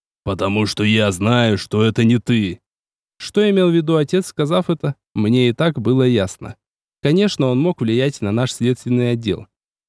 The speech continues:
Пусть он и подчинялся по факту империи, а не княжеству, но люди на местах были наши, а значит, и во власти отца было направлять расследование туда, куда надо. И для отца то, что я заказал этим подъемщикам себя сам,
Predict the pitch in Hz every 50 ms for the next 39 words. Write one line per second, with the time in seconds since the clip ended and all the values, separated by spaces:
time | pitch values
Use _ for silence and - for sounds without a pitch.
0 | _ - 208 208 - - 202 190 180 175 - 175 160 - - 180 185 185 202 202
1 | - - 110 - 165 - - 165 165 - - 147 143 143 143 143 - 190 190 180
2 | 175 165 160 156 156 147 - 165 160 160 151 143 147 139 - - 143 139 131 -
3 | _ _ _ _ _ _ _ 104 104 110 120 131 143 131 143 135 135 135 139 135
4 | - - 180 180 156 123 117 135 131 113 107 107 117 135 143 - 147 139 - _
5 | - - 131 135 156 180 185 - 190 165 - 165 165 165 165 170 170 - - -
6 | 165 160 - - 196 196 175 160 131 117 117 113 117 - 127 127 127 135 139 139
7 | - 123 120 117 - - 135 135 127 131 131 127 123 120 120 117 - - 123 123
8 | 151 151 - - 92 95 113 120 123 120 110 92 82 - - - _ _ _ _
9 | _ _ _ - 104 98 107 117 127 131 135 - - 180 180 175 - 180 165 -
10 | - 156 139 139 135 123 135 120 - 139 127 147 151 147 139 127 - 131 127 113
11 | - 123 123 131 143 151 151 - - 117 - - 104 104 - - 117 123 127 123
12 | - - 165 175 180 175